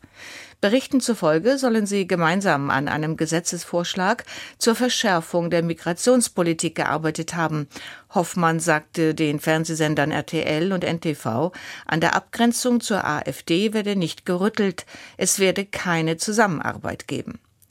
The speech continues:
Aus der S P D kam scharfe Kritik. Generalsekretär Klüssendorf sprach von einem skandalösen Vorgang. Der rheinland-pfälzische Ministerpräsident Schweizer sprach von einer Täuschung der Wähler der Union.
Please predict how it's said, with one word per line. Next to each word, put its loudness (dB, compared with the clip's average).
Aus 4
der 2
S -2
P 2
D 0
kam 0
scharfe -2
Kritik. -8
Generalsekretär 0
Klüssendorf 0
sprach -2
von -6
einem -4
skandalösen 0
Vorgang. 0
Der 0
rheinland-pfälzische 2
Ministerpräsident 2
Schweizer 0
sprach -2
von -2
einer 0
Täuschung 0
der 2
Wähler 2
der -2
Union. -2